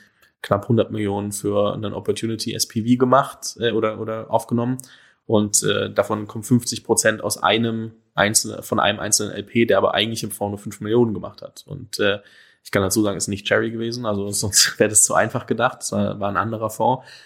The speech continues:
ähm, sonst hätte ich das nicht als Beispiel gebracht, aber wo ich halt schon sagen muss, okay, crazy, wenn du halt L Ps hast, die fünf Millionen investieren in einen Fonds, der halt irgendwie, äh, gegebenenfalls ein paar hundert Millionen groß ist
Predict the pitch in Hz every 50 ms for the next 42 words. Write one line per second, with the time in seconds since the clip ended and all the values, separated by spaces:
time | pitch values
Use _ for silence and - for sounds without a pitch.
0 | - _ _ _ _ - 107 107 107 107 110 110 107 110 113 - - 104 101 -
1 | 104 104 - 101 101 - 107 104 98 - - - - - - 117 110 110 101 -
2 | 107 117 - - - - 101 98 98 98 98 - - _ _ _ _ _ - 107
3 | - 113 101 - 117 104 - 107 107 107 104 101 104 107 107 104 - 98 - -
4 | 117 107 - - 120 120 127 120 117 120 135 143 147 - - 107 107 101 90 -
5 | _ _ _ - 95 107 104 98 - - - 101 101 - 120 110 - 107 107 -
6 | - 104 101 - - - 127 135 127 - 117 113 113 123 135 123 110 113 110 -
7 | - - 110 104 104 107 101 107 - - 104 117 127 117 117 107 104 - - 113
8 | 110 104 107 107 104 - - - - - _ _ _ _ - - - 110 104 104
9 | 107 107 - 107 101 - - - 107 110 110 101 - 104 104 104 104 104 104 -
10 | 120 135 151 - 117 117 - - -